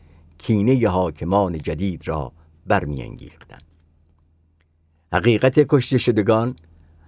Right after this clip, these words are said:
آن حقیقت معیار و پایدار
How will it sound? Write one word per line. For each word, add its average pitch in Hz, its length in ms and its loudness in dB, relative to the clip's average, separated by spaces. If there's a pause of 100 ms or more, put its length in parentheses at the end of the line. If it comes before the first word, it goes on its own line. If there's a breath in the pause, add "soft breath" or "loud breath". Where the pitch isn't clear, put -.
(120)
آن 131 240 2
حقیقت 120 560 0
معیار 104 580 2
و 90 40 2
پایدار 90 720 0